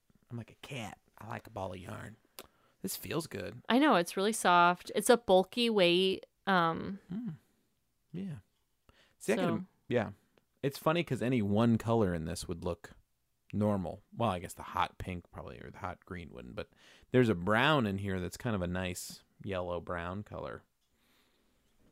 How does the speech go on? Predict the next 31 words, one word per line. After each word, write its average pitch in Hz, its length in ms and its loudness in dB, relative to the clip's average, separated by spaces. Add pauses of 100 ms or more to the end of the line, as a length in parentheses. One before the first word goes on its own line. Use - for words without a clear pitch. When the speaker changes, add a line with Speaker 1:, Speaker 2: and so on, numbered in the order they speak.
Speaker 2:
Mm-hmm. 190 200 0 (280)
Don't 202 200 0
throw 180 140 -6
it 165 60 -10
back, 175 180 -8
just - 220 -12
set - 140 -14
it 185 80 -20
down. - 220 -14 (380)
Speaker 1:
Why? 92 340 -12
It'll 104 160 -14
come - 180 -14
apart 95 300 -14
probably. 101 280 -14 (760)
Speaker 2:
That's 196 240 -18
fine. 190 260 -16 (200)
Speaker 1:
It's - 100 -20
got - 120 -12
a 156 40 -14
thing - 260 -16
on 85 180 -12
it. 101 100 -16 (1160)
Speaker 2:
Okay, 226 360 8 (200)
are 202 100 4
you 190 140 2
ready 185 220 2
for 180 260 -4
my 175 420 -2 (120)
secret - 580 -8
knit? 170 560 -10 (500)
Speaker 1:
Secret - 800 -18